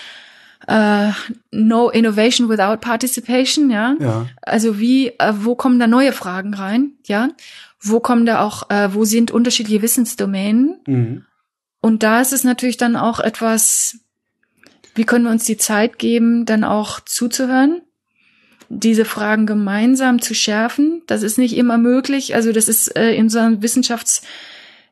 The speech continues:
Speaker 1: ähm, wo wir immer Dreijahresprojekte haben und dann irgendwann schnell machen müssen, weil wir eigentlich dann schon vorher ja
Speaker 2: Wenn wir jetzt einen
Speaker 1: sagen
Speaker 2: Antrag
Speaker 1: müssen.
Speaker 2: schreiben müssen, ja.
Speaker 1: Genau. Aber dort arbeit-, äh, dort gibt es ja auch Möglichkeiten jetzt, äh, s-,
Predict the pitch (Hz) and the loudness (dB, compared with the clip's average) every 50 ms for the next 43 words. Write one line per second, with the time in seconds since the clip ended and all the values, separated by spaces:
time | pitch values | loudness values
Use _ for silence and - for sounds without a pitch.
0 | _ - - 214 214 214 214 214 214 214 214 214 214 214 214 220 214 214 214 214 | _ -6 -2 0 0 2 2 2 0 0 0 0 0 0 0 -2 -2 -2 -4 -6
1 | _ _ _ _ _ _ _ _ _ _ _ _ _ _ _ _ _ _ _ _ | _ _ _ _ _ _ _ _ _ _ _ _ _ _ _ _ _ _ _ _
2 | _ _ _ _ _ - 208 214 226 214 226 220 175 226 226 214 214 208 208 220 | _ _ _ _ _ -6 -2 0 2 2 2 2 2 2 0 0 0 2 2 2
3 | 220 233 247 262 254 - 247 247 247 240 240 - 233 220 233 226 233 240 240 226 | 2 2 2 0 -2 -2 0 0 0 0 -2 -4 -4 -4 -2 -2 0 0 0 -2
4 | 214 220 220 220 226 233 240 - 220 226 233 233 220 220 220 220 - - 233 226 | -2 -2 0 0 2 2 0 0 0 0 0 2 2 0 0 0 0 0 0 2
5 | 240 226 226 226 - 220 214 214 214 - - 220 214 214 208 202 214 - 202 196 | 2 2 0 0 -2 -2 0 0 0 0 0 -2 -2 -2 -2 -2 -2 -2 -2 -4
6 | 202 202 220 - - 208 208 202 220 208 202 196 196 196 - - 226 226 226 226 | -4 -6 -8 -6 -6 -6 -6 -4 -4 -4 -4 -6 -6 -8 -4 -2 0 2 2 2
7 | 220 214 202 196 196 196 208 202 226 233 226 226 - 120 - 220 - 117 113 113 | 2 2 2 0 2 2 2 2 2 2 2 0 2 0 0 -2 -2 -2 -2 -4
8 | 107 107 110 113 117 123 127 127 113 107 - _ - - 220 214 208 202 196 196 | -4 -4 -10 -10 -10 -10 -10 -12 -14 -14 -16 _ -4 0 0 2 2 2 0 -2
9 | 202 208 - - 233 233 226 226 202 - - - 240 233 247 247 - - 220 226 | -4 -4 -4 -2 0 2 2 0 0 0 0 0 0 0 0 -4 -4 -2 -2 0
10 | 220 226 226 - - - 226 220 214 214 214 - - - 220 240 220 226 220 - | 0 0 0 -2 -4 -2 -2 0 0 0 -2 -4 -6 -4 0 0 2 2 0 -2
11 | - - - - - - - - - - - 202 214 233 - 220 220 - - - | -4 -4 -4 -6 -10 -12 -16 -16 -12 -10 -6 -2 -2 0 0 0 0 2 2 0
12 | 135 - - 208 196 202 208 190 - - 196 196 - 196 190 190 185 - - - | 0 0 0 -2 -2 -2 -6 -6 -6 -6 -8 -8 -6 -6 -4 -4 -4 -4 -4 -4
13 | - - 202 202 196 190 190 190 - - - | -2 -2 -2 -2 0 -2 -2 -2 -4 -6 -8